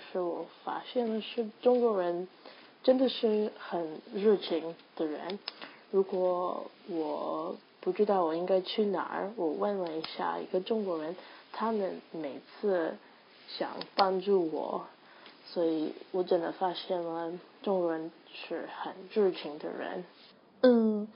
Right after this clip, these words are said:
Speaker 2: 我猜你的中文这么好，应该也是跟不是所有中国人都会说英文有关系的吧？嗯，好的，那丽娜，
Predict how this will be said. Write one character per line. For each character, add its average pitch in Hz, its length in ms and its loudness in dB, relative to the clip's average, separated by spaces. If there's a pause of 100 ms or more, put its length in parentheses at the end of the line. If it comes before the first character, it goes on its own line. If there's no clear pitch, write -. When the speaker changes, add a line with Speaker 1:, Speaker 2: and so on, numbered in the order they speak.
(120)
Speaker 2:
我 226 140 10
猜 320 380 4
你 277 100 6
的 233 120 10
中 302 180 6
文 302 180 8
这 330 100 2
么 302 200 6
好， - 360 2
应 285 160 4
该 302 220 8
也 247 280 6
是 262 360 4
跟 247 580 4
不 233 160 4
是 247 160 6
所 262 140 8
有 226 100 10
中 247 220 6
国 240 140 8
人 226 360 6
都 247 280 8
会 233 240 8
说 240 240 6
英 277 200 4
文 214 200 6
有 202 100 4
关 254 300 4
系 240 160 4
的 220 140 2
吧？ 214 260 0 (500)
嗯， 226 480 4
好 220 240 6
的， 233 180 6 (260)
那 269 360 6
丽 330 160 2
娜， 302 240 4